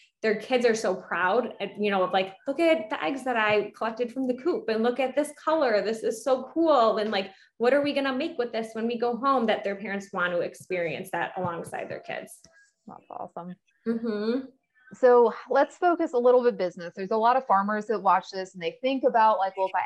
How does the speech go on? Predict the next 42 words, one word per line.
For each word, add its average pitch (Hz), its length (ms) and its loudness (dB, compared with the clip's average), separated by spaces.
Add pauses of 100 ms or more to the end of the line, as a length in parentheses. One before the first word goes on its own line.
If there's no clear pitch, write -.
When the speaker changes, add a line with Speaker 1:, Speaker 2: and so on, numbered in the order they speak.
(140)
Speaker 2:
add 196 160 -6
classes, 180 420 -2
I 165 180 -2
add 185 220 -2
these 202 260 -4
Speaker 1:
Sure. 370 140 2
Speaker 2:
things." 180 400 -8
Can 208 80 -8
you 226 100 -4
tell 269 140 -2
me 254 120 -2
a 233 40 0
little 202 240 0
bit, 196 240 0
like, 175 260 -2
about 180 380 -2
how 185 140 0
this - 180 -12
has 175 240 -16
influenced 233 520 -6
the 214 60 -14
business? 196 600 -8
Like, 170 320 -2 (260)
Speaker 1:
Yeah. 311 200 -2 (360)
Speaker 2:
obviously 208 360 2
you're 190 120 -2
still 202 220 0
milking 190 340 -4
goats 185 280 0
and 180 120 -14
providing 180 540 -2
Speaker 1:
Mm-hmm. - 260 -14
Speaker 2:
food. 247 380 2
So 190 240 -2
how 196 140 0
is 196 100 -6
this 190 240 -10
incorporated 190 640 -8
in 175 80 -14
the 170 60 -14
business 170 380 -10
financially? - 760 -16